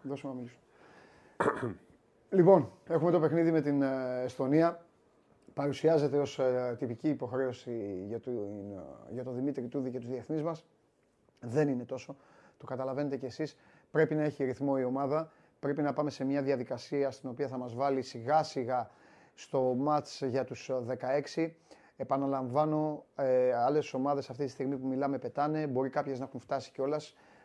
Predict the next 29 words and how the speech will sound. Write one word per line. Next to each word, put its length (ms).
ε, 120
στο 460
Βερολίνο. 460
Σήμερα 420
θα 120
κάνουμε 220
προπόνηση. 520
Εμείς 280
σήμερα 320
έχουμε 240
παιχνίδι. 400
Και 140
εμείς 320
και 380
ο 80
όμιλος 340
μας, 180
ο 40
δικός 280
μας 140
και 140
ο 120
διπλανός 460
με 60
τον 160
οποίο 220
θα, 360
ε, 160
διασταυρώσουμε. 800